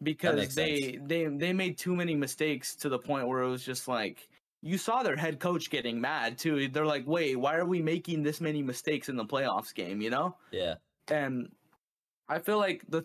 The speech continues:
Speaker 1: biggest thing that screwed the Cowboys was, uh, was,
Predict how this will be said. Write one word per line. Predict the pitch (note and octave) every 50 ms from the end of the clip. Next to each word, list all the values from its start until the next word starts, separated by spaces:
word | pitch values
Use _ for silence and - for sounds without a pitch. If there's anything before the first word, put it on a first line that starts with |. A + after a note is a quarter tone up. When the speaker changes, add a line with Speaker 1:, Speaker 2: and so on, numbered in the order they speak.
| - C#3+
Speaker 1:
biggest | C#3 D#3+ D#3+ E3+ F3+ F3
thing | - F#3 F#3
that | F3+ - - -
screwed | - - - C#3 C#3+ D3 C#3+
the | D3+ -
Cowboys | - C#3+ A#2 B2 B2+ C3+ D#3 E3 F3+ E3+ D3+
was, | C#3 C3 C3+ C3+ C3 B2+ B2+ A#2+ B2 B2+
uh, | B2+ A#2+ A#2 A2 G#2+ F2 C2+ C2+ - - - _ _ _ _ _ _ _ _ _ _ _ _ _ _ _ _ _ -
was, | D#3 D#3 D3+ C#3 C3+ C3 B2+